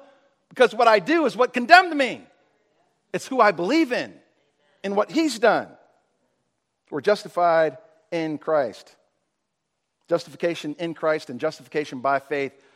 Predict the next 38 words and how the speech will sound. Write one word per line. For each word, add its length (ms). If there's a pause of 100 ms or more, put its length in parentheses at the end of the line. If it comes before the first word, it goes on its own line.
(120)
are 140
equated. 500 (640)
If 80
I'm 140
justified 800
in 160
Christ 360
or 60
by 240
Christ, 400
it's 100
because 300
I'm 140
justified 600
by 220
faith. 380 (1400)
Romans 320
ten, 360 (800)
three 140
and 100
four 300
says, 300
"For 100
not 240
knowing 240
about 300
God's 300
righteousness 720 (440)
and 100
seeking 340
to 100
establish 480
their 180
own, 380
they," 320
the 100
Jewish 460
people, 500